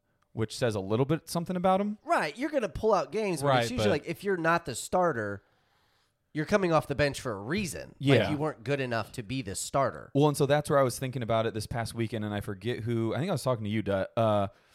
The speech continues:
Speaker 1: the last time I can remember a quarterback being truly, like, carried and they make it to the Super Bowl was it Elvis Grbac of the two thousand one Baltimore Ravens. 'Cause I don't think his stats were anything to write home about.
Speaker 3: Who?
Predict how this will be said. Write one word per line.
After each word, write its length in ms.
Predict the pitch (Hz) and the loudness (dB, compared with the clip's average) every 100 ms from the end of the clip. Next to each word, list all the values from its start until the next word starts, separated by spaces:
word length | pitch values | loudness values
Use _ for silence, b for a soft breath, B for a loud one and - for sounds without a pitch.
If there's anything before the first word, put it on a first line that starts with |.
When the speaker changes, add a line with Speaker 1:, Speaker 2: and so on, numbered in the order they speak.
| b b b b b - | b b b b b -8
Speaker 1:
the 140 | 120 | -4
last 320 | 110 123 135 | 0 0 0
time 160 | - 135 | -2 -2
I 80 | 123 | -2
can 140 | 131 | -2
remember 540 | 113 110 110 107 107 - | -2 -2 0 0 0 -2
a 60 | 107 | -6
quarterback 640 | - 120 113 107 104 107 | -2 0 2 2 0 -2
being 220 | 113 113 | -4 -4
truly, 420 | 101 - 131 123 120 | -6 -4 -2 0 0
like, 260 | 104 - | -2 -4
carried 580 | - - 117 90 85 - _ - | -6 0 2 0 -4 -12 _ -8
and 180 | 113 110 | -4 0
they 120 | 107 | 0
make 240 | 101 113 | 2 0
it 80 | - | -2
to 100 | - | -4
the 80 | 110 | -4
Super 240 | - 104 | -4 -8
Bowl 320 | 101 101 98 - b b b | -2 0 0 -2 b b b
was 180 | 120 123 | 2 2
it 80 | 127 | 4
Elvis 240 | 123 127 120 | 4 2 2
Grbac 380 | 113 101 92 | 2 2 0
of 140 | 113 98 | -2 -2
the 100 | 98 | 0
two 140 | - | 2
thousand 240 | 110 101 104 | 2 2 0
one 220 | 101 95 | -2 -2
Baltimore 340 | 95 98 101 | -4 -4 -4
Ravens. 420 | 92 85 85 82 - _ _ _ _ _ _ _ - | -4 -6 -10 -12 -16 _ _ _ _ _ _ _ -8
'Cause 100 | 104 | -2
I 100 | 101 | 0
don't 140 | 117 | -2
think 160 | 110 110 | -4 -8
his 140 | 110 - | -8 -4
stats 300 | 107 101 - | -4 -4 -2
were 220 | 107 101 | -2 0
anything 500 | 120 120 120 101 107 | 0 -2 -2 -6 -6
to 60 | 101 | -2
write 220 | 104 95 | 0 0
home 220 | 92 92 | -2 -10
about. 260 | 80 82 78 _ _ _ _ _ - | -10 -10 -12 _ _ _ _ _ -8
Speaker 3:
Who? 300 | 147 247 | -6 -6